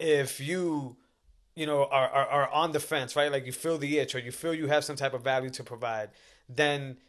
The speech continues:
in two thousand nineteen, it is super simple to start a business.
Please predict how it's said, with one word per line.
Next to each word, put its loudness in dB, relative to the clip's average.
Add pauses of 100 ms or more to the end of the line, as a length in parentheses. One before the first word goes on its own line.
(200)
in -2
two 2
thousand 4
nineteen, -4
it -2
is -2
super -2
simple -2
to -4
start -2
a -8
business. -8